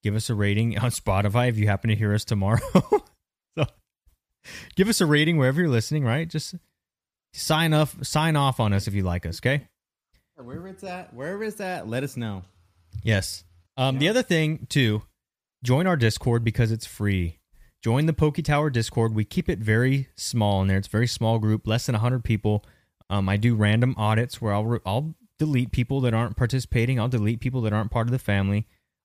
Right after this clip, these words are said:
Speaker 1: I'll delete people that I think are trying to get free gifts from us, right? I just, that's what I do. You, you gotta be a part of the
Speaker 2: You mean
Speaker 1: team.
Speaker 2: anybody.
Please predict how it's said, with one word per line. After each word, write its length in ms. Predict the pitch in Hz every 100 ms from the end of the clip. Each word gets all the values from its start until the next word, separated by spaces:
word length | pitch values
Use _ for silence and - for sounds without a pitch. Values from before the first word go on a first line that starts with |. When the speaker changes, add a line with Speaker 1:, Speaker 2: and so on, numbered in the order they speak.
| -
Speaker 1:
I'll 140 | 233
delete 340 | 240 156 143 117
people 220 | 151 156
that 120 | 147
I 80 | 147
think 200 | 175 160
are 40 |
trying 200 | 151 160
to 60 | 156
get 140 | 151
free 180 | 143 165
gifts 240 | 151 180 -
from 160 | 160
us, 260 | 107 - - _ _ _ _
right? 200 | 110 139
I 40 | 147
just, 180 | 156 -
that's 180 | 127
what 100 | - 156
I 60 |
do. 220 | 156 165 113 _ _ _ _ _ _
You, 120 | 120 127 131
you 120 | 139
gotta 180 | 151 165
be 80 |
a 80 | 180
part 280 | - 143 156
of 60 | 135
the 40 |
Speaker 2:
You 200 | 110 -
mean 200 | 139 110
Speaker 1:
team. 120 | 98 101
Speaker 2:
anybody. 240 | 92 90